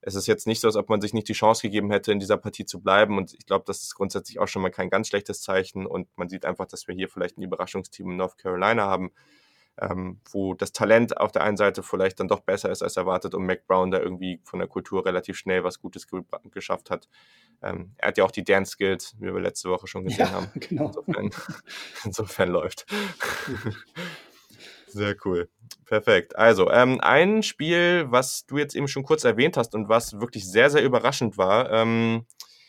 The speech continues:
Speaker 1: hab ich natürlich nicht gesehen, weil sehr, sehr spät, aber du meintest, du hast eben noch so die letzten Minuten ein bisschen gesehen. Das war California, die California Golden Bears gegen die Washington Huskies. Die Washington Huskies nach dem, nach der Niederlage von Oregon in der letzten Woche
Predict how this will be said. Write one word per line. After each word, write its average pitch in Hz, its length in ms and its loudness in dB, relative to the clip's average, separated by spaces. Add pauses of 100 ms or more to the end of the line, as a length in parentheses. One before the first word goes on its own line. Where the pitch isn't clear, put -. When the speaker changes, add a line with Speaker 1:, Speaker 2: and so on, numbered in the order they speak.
(260)
Speaker 1:
hab 123 120 2
ich 113 120 -2
natürlich 135 260 -2
nicht 151 200 -2
gesehen, 135 420 2
weil 117 120 8
sehr, 113 220 4
sehr 110 140 4
spät, 139 500 -2
aber 110 140 -2
du 107 100 -8
meintest, 117 340 0
du 113 60 2
hast 117 220 0
eben 117 160 -4
noch 113 140 -4
so 117 120 -6
die 107 80 -8
letzten 113 360 -2
Minuten 113 400 -4
ein 104 40 -6
bisschen 110 260 -6
gesehen. 120 460 2
Das 110 200 -8
war 110 600 8
California, 123 880 0
die 117 80 -4
California 113 400 -6
Golden 110 280 0
Bears 120 260 2
gegen 117 320 -2
die 107 160 -6
Washington 107 480 -4
Huskies. 127 320 -2
Die 95 100 -16
Washington 107 400 -4
Huskies 131 400 -4 (540)
nach 110 260 2
dem, 113 580 0
nach 113 140 -6
der 113 120 -2
Niederlage 113 460 0
von - 140 -6
Oregon 127 360 2
in 107 80 0
der 107 100 2
letzten 107 340 -2
Woche 123 380 2